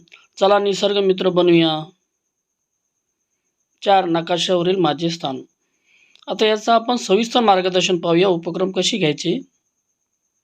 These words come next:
उपक्रमाचे नाव रिकाम्या खोक्यापासून गाडी तयार करणे म्हणजे कागदकाम व पुठ्ठाकाम. आता याला पूर्वनियोजित कृती काय करायला लागेल? शिक्षक विद्यार्थ्यांना सोबत रिकामे खोके, रिकामे बाटल्यांची गोल झा-,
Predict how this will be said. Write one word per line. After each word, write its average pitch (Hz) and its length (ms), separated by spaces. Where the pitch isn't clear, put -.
उपक्रमाचे 202 640
नाव 208 180
रिकाम्या 196 540
खोक्यापासून 175 580
गाडी 165 320
तयार 156 160
करणे 131 260
म्हणजे 147 200
कागदकाम 160 580
व 220 200
पुठ्ठाकाम. 156 560
आता 196 140
याला 190 300
पूर्वनियोजित 202 580
कृती 214 220
काय 196 180
करायला 190 320
लागेल? 196 200
शिक्षक 208 420
विद्यार्थ्यांना 190 480
सोबत 190 340
रिकामे 180 380
खोके, 180 360
रिकामे 180 300
बाटल्यांची 175 460
गोल 175 260
झा-, 165 300